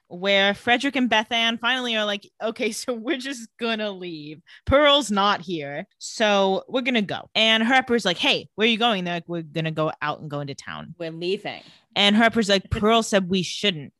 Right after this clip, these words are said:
Speaker 1: And Frederick's like, "I really don't give a shit, honestly." <laughs> And he's like, "Oh, are you gonna stop me?" And Harper's like,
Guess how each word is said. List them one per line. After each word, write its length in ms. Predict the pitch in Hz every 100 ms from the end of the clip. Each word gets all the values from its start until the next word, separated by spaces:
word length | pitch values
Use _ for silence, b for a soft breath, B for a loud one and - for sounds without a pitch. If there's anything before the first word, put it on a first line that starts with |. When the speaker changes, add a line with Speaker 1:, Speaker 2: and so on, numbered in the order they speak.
| _ _ -
Speaker 1:
And 420 | 175 180 180 175
Frederick's 340 | 208 208 202 208
like, 120 | 185
"I 160 | 185 220
really 400 | 208 175 175 202
don't 340 | 208 123 151
give 200 | 147 147
a 60 | 147
shit, 380 | - - 67 - _ _ _
honestly." 600 | 160 160 147 - 67 - - 277
<laughs> 140 | -
And 180 | 285 277
he's 180 | 277 247
like, 140 | 247
"Oh, 80 | 262
are 40 | 254
you 100 | 247
gonna 140 | 247
stop 300 | - 196 196
me?" 120 | 226
And 100 | 226
Harper's 380 | 220 214 214 214
like, 240 | 202 190